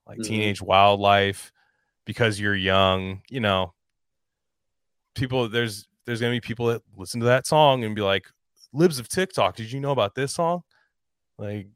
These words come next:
Speaker 1: you know what?
Speaker 2: <laughs> Libs of
Speaker 1: Just
Speaker 2: TikTok.
Speaker 1: fuck off.
Speaker 2: Yeah.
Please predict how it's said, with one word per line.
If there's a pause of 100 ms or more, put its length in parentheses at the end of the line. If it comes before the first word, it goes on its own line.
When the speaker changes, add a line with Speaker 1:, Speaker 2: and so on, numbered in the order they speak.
(320)
Speaker 1:
you (240)
know
what?
Speaker 2:
<laughs>
Libs
of (100)
Speaker 1:
Just
Speaker 2:
TikTok.
Speaker 1:
fuck
off. (120)
Speaker 2:
Yeah.